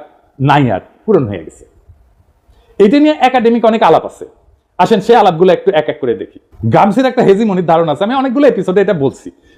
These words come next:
মানে দলগুলা জনগণের মত এবং রাষ্ট্রীয় শক্তির মাঝে সাংস্কৃতিক এবং রাজনৈতিক সেতু বন্ধন তৈরি করে। দল ধ্বংস হইলে এই হেজিমনিক বা কর্তৃত্বের যে ব্লক, এটা ভেঙে পড়ে, ফলে বিদেশি শক্তি এবং স্থানীয় সুবিধাভোগীরা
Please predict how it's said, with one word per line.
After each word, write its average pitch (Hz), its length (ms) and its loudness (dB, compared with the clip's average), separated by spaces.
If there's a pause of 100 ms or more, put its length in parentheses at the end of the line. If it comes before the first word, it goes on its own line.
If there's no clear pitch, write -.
মানে 233 220 2
দলগুলা 233 500 2
জনগণের 220 480 0
মত 208 360 0
এবং 196 220 -2
রাষ্ট্রীয় 202 360 -2
শক্তির 208 260 -4
মাঝে 208 300 2 (260)
সাংস্কৃতিক 277 560 0
এবং 247 180 2
রাজনৈতিক 240 420 0
সেতু 269 220 0
বন্ধন 165 300 -2
তৈরি 107 220 -4
করে। - 260 -20 (720)
দল 233 200 2
ধ্বংস 247 240 0
হইলে 240 340 2 (140)
এই 254 220 2
হেজিমনিক 214 420 0
বা 165 60 -2
কর্তৃত্বের 302 600 0
যে 226 60 2
ব্লক, 190 360 2 (160)
এটা 160 140 -10
ভেঙে 139 220 -10
পড়ে, - 180 -18 (680)
ফলে 226 140 2
বিদেশি 208 380 2
শক্তি 226 260 -2
এবং 220 120 2
স্থানীয় 226 340 -4
সুবিধাভোগীরা 202 600 0